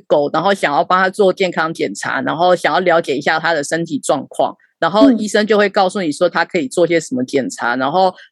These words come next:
Speaker 1: 之后饲养的状况什么，其实医生都会跟你讨论，都会告诉你。
Speaker 2: 哦，好。
Speaker 1: 嗯。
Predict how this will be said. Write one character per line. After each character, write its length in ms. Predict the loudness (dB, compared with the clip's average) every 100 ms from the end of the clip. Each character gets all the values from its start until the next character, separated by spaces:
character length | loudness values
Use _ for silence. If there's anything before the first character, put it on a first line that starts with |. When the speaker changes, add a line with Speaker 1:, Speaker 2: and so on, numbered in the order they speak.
| -2
Speaker 1:
之 120 | 0
后 200 | 2 0
饲 240 | 0 -2
养 200 | 0 0
的 240 | 2 0 -2 -4
状 280 | -2 -2
况 240 | -2 -2 -2
什 100 | -2
么， 160 | -2 -2 -4
其 160 | -2
实 140 | -2 0
医 100 | 0
生 160 | 2
都 100 | 2
会 80 | 2
跟 160 | 2 0
你 80 | -2
讨 220 | -2 0
论， 160 | 0
都 100 | 0
会 100 | -2 0
告 180 | -2
诉 140 | -2 -6
你。 320 | -10 -8 -10 -10 _ _ -20 _ _ 2
Speaker 2:
哦， 600 | 4 6 4 4 2 -2
好。 520 | -8 -10 -4 0 2
Speaker 1:
嗯。 100 | 2